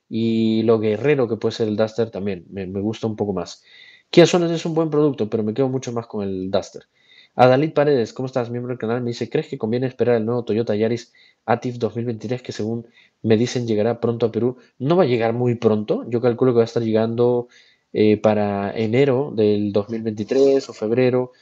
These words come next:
eso es lo más pronto que podría llegar. Antes lo dudo mucho. ¿El Nissan Versa actual? Sí, conviene mucho más el Nissan Versa actual porque tiene seis bolsas de aire,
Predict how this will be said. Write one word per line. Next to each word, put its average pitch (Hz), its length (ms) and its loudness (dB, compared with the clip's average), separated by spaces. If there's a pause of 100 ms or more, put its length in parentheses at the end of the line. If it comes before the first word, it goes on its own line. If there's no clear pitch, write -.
(160)
eso 127 160 0
es 160 40 4
lo 135 60 4
más 123 180 -4
pronto 123 300 0
que 113 80 -2
podría 104 300 0
llegar. 98 320 -2
Antes 135 500 -4
lo 113 160 0
dudo 117 260 2
mucho. 104 240 -6 (1300)
¿El 120 140 2
Nissan 131 240 2
Versa 135 200 0
actual? 170 360 0 (240)
Sí, - 400 -4
conviene 123 300 0
mucho 127 240 -4
más 123 140 -4
el 113 100 -4
Nissan 113 240 -6
Versa 117 180 -4
actual 123 300 -2
porque 101 200 -6
tiene 98 200 -6
seis 104 200 -6
bolsas 98 320 -6
de 90 80 -2
aire, 90 280 -8